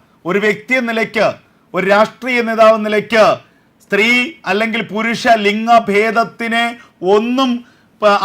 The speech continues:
ആശ്രയിക്കാതെ ഏറ്റവും ശക്തമായ നിലപാടോടുകൂടി രാഷ്ട്രീയം പറയുന്നൊരു വ്യക്തിയാണ്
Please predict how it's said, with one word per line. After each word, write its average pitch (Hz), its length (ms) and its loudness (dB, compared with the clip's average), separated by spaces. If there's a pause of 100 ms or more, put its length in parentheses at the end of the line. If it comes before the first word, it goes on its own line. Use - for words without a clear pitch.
ആശ്രയിക്കാതെ 226 760 0 (300)
ഏറ്റവും 233 420 -2 (140)
ശക്തമായ 226 520 0 (120)
നിലപാടോടുകൂടി 208 800 0 (600)
രാഷ്ട്രീയം 208 640 0
പറയുന്നൊരു 190 400 -2
വ്യക്തിയാണ് 180 460 -4